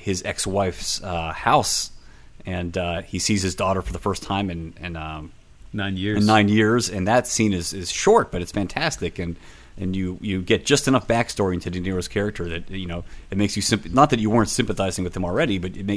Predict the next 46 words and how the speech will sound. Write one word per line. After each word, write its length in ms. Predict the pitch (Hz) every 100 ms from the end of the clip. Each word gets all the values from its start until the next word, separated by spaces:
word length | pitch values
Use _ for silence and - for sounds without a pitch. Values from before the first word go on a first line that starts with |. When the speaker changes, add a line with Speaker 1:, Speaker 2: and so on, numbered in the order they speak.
| 98
Speaker 1:
it 100 | 104
makes 240 | 104 -
you 160 | 101 98
understand 460 | 117 101 - 104 95
him 80 |
a 40 | 92
little 120 | 92
bit 100 | 90
more. 360 | 87 110 85 87 - - - - - - -
And, 360 | 95 95 92
uh, 300 | 98 95 92 95 - - -
you 80 | -
know, 220 | 123 127 - -
even 220 | 143 151
the 160 | 151 151
little 280 | 147 151 151
girl's 440 | 110 113 151 147
performance 480 | 135 117 165 165 -
was 100 | -
fantastic. 600 | 123 113 139 170 - - - -
And 140 | 95
so, 300 | - 117 117
you 120 | - 139
know, 200 | 117 113 -
it 40 |
doesn't 180 | 131 165
really 200 | 156 147
hit 120 | 139
any 160 | 127 123
wrong 480 | 117 127 123 117 98
notes 300 | 120 151 -
in, 120 | 90
as 120 | 78
far 140 | - 104
as 80 | 87
acting 460 | 98 - 120 107 -
and 160 | 92
writing 300 | 90 98 107
are 40 | 95
concerned. 480 | 90 - 107 113 - - - - -
Speaker 2:
Yeah, 200 | 180 269
I 60 | 185
Speaker 1:
Um, 80 | 180
Speaker 2:
think 120 | 262
it's 120 | 214
per-, 380 | - 247 202 190